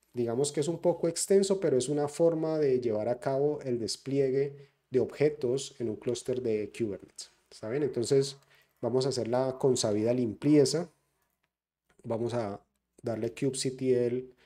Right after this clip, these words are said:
eh, perdón, <laughs> Pulumi destroy. Vamos a borrar.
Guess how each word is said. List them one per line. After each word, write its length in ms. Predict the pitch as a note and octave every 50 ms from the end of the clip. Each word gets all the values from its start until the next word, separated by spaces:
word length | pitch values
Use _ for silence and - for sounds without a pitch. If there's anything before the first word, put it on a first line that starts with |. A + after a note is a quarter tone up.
| _ _ -
eh, 60 | - -
perdón, 300 | A#2 G#2 G2+ G#2+ G2 -
<laughs> 1040 | - - C#3 C3+ _ _ _ _ _ _ _ _ _ _ _ _ _ _ _ _ _
Pulumi 380 | - C3 B2 A#2 A#2 A#2+ A#2+ A#2+
destroy. 880 | A2+ G#2+ - - - - C3+ D3 D3+ D3+ D3+ D3 C#3+ C#3+ C#3 - - _ _ _ _ _ _ _ _ _ _ _ _ _ _ _ _ _ _ _ _ _ _ _ _ _ _ _ _ _ _ _ _ _ _ _ _
Vamos 280 | - G2 G2 G2+ G#2 A#2
a 60 | G#2+
borrar. 600 | G2 F#2+ F#2 - B2 C3+ D3 D3+ D3+ - - -